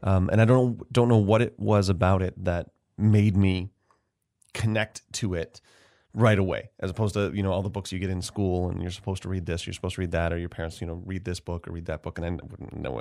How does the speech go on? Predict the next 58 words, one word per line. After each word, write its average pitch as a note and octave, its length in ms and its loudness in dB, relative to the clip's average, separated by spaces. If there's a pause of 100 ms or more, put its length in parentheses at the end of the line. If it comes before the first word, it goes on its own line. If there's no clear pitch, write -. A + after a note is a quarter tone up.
no C2+ 140 -8
interest - 300 -12
in - 80 -6
it. - 100 -12 (640)
And, G2+ 220 8
uh, F2 180 4 (880)
and B2 120 4
I, A#2 120 4
and B2+ 140 0
I B2 80 4
read D3+ 300 2
it, C#3+ 100 2
and A2+ 100 0
I A#2 40 4
read A#2+ 180 4
all, B2 460 0 (240)
you A2 80 0
know, G#2 120 2
twelve G2+ 220 -4
hundred, G#2 240 0
thirteen G#2 240 -2
hundred G2+ 160 -2
pages G2 300 -4
of F#2+ 100 -2
it, F#2 100 -4
and G2+ 120 0
I, A2+ 180 0
I A2 80 -2
loved A2 500 2
it, G2+ 120 -2
and E2+ 80 -6
I - 20 -8
fell F2+ 200 -6
in F#2+ 120 -2
love G2 140 0
with F#2 100 -4
it, - 100 -6
and, G2 140 0
and G2 160 -2
it - 140 -6
moved A2 500 2
me, F#2+ 120 -2
and F#2 80 -4
it, - 120 -10
it F#2 80 -10
scared D#3 480 -2
me. E2 100 -8
I - 60 -14
was - 140 -10
in A#2 200 -6
seventh G#2+ 320 -4
grade, A#2 260 0
it - 80 -16
terrified A#2 440 0
me. F2+ 140 -10 (440)
Um, G#2+ 360 6 (440)
and, A#2 300 8
uh, F#2+ 320 6